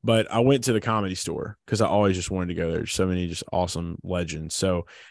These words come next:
definitely check out the area. Uh, and it's, it's cool to see, like, that area where, like, the Comedy Store is at, over off of, uh,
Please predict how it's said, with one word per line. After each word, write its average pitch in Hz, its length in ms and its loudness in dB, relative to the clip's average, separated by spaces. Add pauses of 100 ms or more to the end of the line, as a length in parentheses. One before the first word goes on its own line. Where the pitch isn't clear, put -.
(240)
definitely 156 360 4
check 120 280 2
out 107 160 2
the 85 100 -6
area. 92 600 0 (140)
Uh, 90 480 2 (120)
and 101 600 2 (180)
it's, 107 400 0
it's - 220 -4
cool 151 320 4
to 135 120 4
see, 110 460 2
like, 98 400 0
that 98 240 0
area 98 340 0
where, 95 120 0
like, 92 160 -2
the 92 60 -6
Comedy 92 360 -4
Store 87 320 -4
is 92 160 -4
at, 90 300 -2
over 95 320 0
off 92 240 0
of, 90 120 -4
uh, 87 360 0